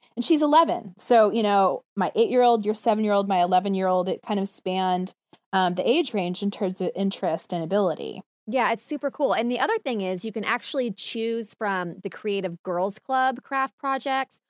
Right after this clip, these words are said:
Speaker 2: or the Young Woodworkers kits. So both of them come complete with all the materials. There's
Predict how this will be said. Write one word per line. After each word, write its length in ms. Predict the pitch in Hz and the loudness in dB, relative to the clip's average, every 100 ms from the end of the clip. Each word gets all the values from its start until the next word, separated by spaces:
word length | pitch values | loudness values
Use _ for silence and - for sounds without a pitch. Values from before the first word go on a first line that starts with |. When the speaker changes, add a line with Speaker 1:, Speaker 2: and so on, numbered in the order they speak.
| _ _ | _ _
Speaker 2:
or 280 | 247 240 233 | 2 4 2
the 100 | 208 | 0
Young 460 | 196 202 202 185 165 | 0 0 0 -2 -2
Woodworkers 600 | 190 170 151 139 147 - | -2 -4 -6 -8 -12 -8
kits. 480 | 147 - - - - _ - | -8 -8 -10 -14 -14 _ -8
So 200 | 233 202 | -2 -2
both 320 | 190 220 220 | 0 -2 0
of 140 | 247 | -2
them 180 | 233 226 | -2 -6
come 400 | - 190 185 185 | -6 -4 -4 -4
complete 560 | 214 190 - 185 185 170 | -6 -8 -4 -4 -4 -4
with 160 | 175 | -4
all 160 | 165 175 | -2 0
the 80 | 202 | -2
materials. 920 | 220 - 196 185 180 175 170 170 - | -4 -6 -4 -2 0 0 -2 -6 -6
There's 280 | 175 160 160 | -4 -4 -6